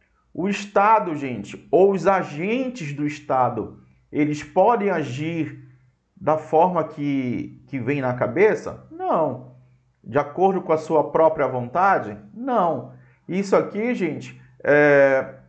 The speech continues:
é um, é uma estrutura, é uma base dos direitos humanos que é pra evitar justamente o autoritarismo, a tirania,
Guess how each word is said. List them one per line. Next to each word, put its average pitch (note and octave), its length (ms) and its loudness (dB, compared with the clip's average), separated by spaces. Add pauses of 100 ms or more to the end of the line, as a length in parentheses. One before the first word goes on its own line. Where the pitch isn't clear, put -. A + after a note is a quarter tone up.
(260)
é C3 160 2
um, B2+ 640 -2
é - 60 0
uma D3 160 2
estrutura, F3+ 680 -2
é G3 40 2
uma D#3 180 0
base F#3+ 460 2
dos D3+ 200 -6
direitos D3 400 -2
humanos D3+ 560 -4 (380)
que G3 100 0
é F#3+ 60 2
pra G3+ 240 4
evitar G#3 520 2
justamente G#3+ 580 -4
o G#3 40 4
autoritarismo, G#3+ 1120 -2 (440)
a D3+ 120 -2
tirania, F#3 1000 0